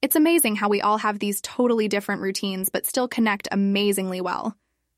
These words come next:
Also, Yuna has this awesome plan to watch Moonlight Sonata this weekend. You up for it? Go grab your fur coat and join us.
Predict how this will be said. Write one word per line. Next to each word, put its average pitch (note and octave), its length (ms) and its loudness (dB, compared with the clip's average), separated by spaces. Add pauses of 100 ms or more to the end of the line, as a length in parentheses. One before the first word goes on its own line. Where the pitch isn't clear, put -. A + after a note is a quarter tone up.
(520)
Also, D#4+ 480 2 (380)
Yuna D4+ 200 4
has C4 220 2
this A3+ 220 0
awesome A3+ 340 2
plan G#3+ 240 0
to G#3+ 80 0
watch G3 300 0
Moonlight B3+ 420 4
Sonata A3 400 2
this F3 180 -4
weekend. - 440 -4 (200)
You A3 140 0
up A3+ 160 0
for D4 160 0
it? F#4 180 -2 (1900)
Go A#3+ 160 2
grab D4+ 240 4
your D4+ 80 4
fur B3+ 220 0
coat G#3+ 240 2
and G3 120 4
join F#3 240 0
us. - 360 -6